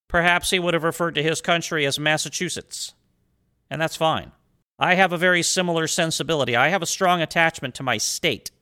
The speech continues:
I consider myself very much a citizen of my state, not just the United States, generally. Because I'm one of those people, I actually like my state. I'm not trying to change it. I'm not trying to screw with it. Me and my state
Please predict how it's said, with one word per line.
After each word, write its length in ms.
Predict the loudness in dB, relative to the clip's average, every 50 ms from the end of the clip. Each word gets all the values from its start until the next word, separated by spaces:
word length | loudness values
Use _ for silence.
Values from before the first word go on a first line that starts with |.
| _ _ _ _ _
I 120 | 2 2 2
consider 480 | 2 0 -4 -2 0 0 0 0 2
myself 520 | 2 2 2 2 2 2 4 4 4 2 0
very 440 | -6 -6 -2 2 2 4 2 2
much 580 | 2 2 4 4 4 4 0 -4 -8 -12 -14 -16 _ _ _ _ _ _ _ _ _ _ _ -6
a 60 | -4
citizen 500 | -2 0 0 0 0 2 2 2 2 0
of 100 | 0 0
my 220 | -2 -2 -2 -2 -2
state, 640 | -2 -2 -2 -2 -2 0 0 0 0 -2 -6 -14 -18 _ _ _ _ _ _ _
not 320 | -4 0 2 2 0 0 -2
just 300 | 0 0 0 0 0 -2
the 80 | -4
United 360 | -4 -2 0 0 0 0 0 -4
States, 460 | -4 -2 -2 -4 -4 -8 -16 -20 _ _ _ _ _ _ _ -18 -10
generally. 720 | -6 -2 0 2 2 0 0 -4 -8 -12 -16 -20 -20 _ _ _ _ _ _ _ _ _ _ _
Because 320 | -6 -2 2 2 2 4 4
I'm 140 | 4 4
one 140 | 4 4 4
of 60 | 4
those 200 | 4 2 2 0
people, 380 | 0 0 -2 0 0 0 2 4
I 120 | 4 6
actually 380 | 6 4 4 0 -2 -4 -2 0
like 260 | 2 2 2 0 -2
my 180 | -4 -4 -2 -2
state. 380 | -2 -2 -2 0 0 0 0
I'm 100 | -2 -2
not 180 | 0 -2 -2 -2
trying 260 | -2 0 0 0 0
to 60 | -2
change 400 | -4 -4 -4 -2 -2 -4 -4 -6
it. 60 | -4 -4
I'm 80 | -2
not 200 | -2 -2 -2 -2
trying 220 | -2 -2 -2 -2 -2
to 60 | -2
screw 400 | 0 0 0 -2 0 0 0 0
with 200 | 0 -4 -6 -8
it. 160 | -12 -14 _ _ _ _ _ _ _ _ _ _ -10
Me 340 | -4 0 0 2 2 2
and 220 | 0 0 0 0 0
my 200 | 0 0 0 0
state 640 | 0 -2 -4 -2 0 2 2 2 0 -4 -8 -14